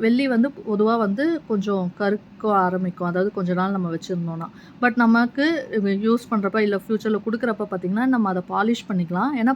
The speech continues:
பாலிஷ் பண்றப்ப பார்த்தீங்கன்னா, ஒரு கிலோக்கே செவன் ஹண்ட்ரட்லேருந்து எயிட் ஹண்ட்ரட் ருப்பீஸ் தான் ஆகுது. So இது நான் ஜிஆர்டியில் விசாரிச்ச வரைக்கும் சொன்னாங்க. So ஒரு கிலோக்கு அந்த மாதிரி இருந்துச்சுன்னா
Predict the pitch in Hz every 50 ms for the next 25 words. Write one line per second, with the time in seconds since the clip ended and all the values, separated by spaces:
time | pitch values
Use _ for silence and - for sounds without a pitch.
0 | - 240 226 233 247 247 - - 233 208 202 196 196 208 208 208 190 185 - 175
1 | 180 202 262 320 - - - - - - - - - - - - 240 240 247 269
2 | 226 - 269 262 285 285 262 - 294 330 - - 262 226 226 233 240 240 240 226
3 | 247 233 233 226 233 254 294 254 214 214 214 220 214 208 214 196 208 196 - 202
4 | 202 196 - - 220 208 196 180 175 175 175 180 165 170 - 202 - 220 202 202
5 | 196 208 208 202 190 175 190 202 220 226 240 233 - 240 233 226 208 196 196 185
6 | - 202 196 196 - 208 185 180 180 185 202 208 202 214 185 180 180 170 165 170
7 | 202 277 - - - - - - - - - - 262 247 247 233 240 220 - 254
8 | 269 294 285 - 277 233 220 220 233 247 247 254 254 240 262 269 269 269 247 226
9 | 226 214 226 226 214 - 254 269 330